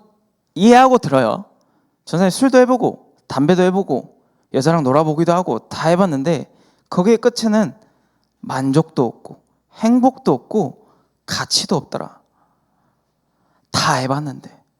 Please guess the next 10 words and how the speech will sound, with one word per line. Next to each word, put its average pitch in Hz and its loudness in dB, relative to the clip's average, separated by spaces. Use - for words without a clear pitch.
오직 185 0
예수 175 2
그리스도만 220 0
가치 - -2
있고 - -6
소중한 147 -2
거구나. 151 -12
거기에 175 2
행복과 185 -2
안전함과 151 0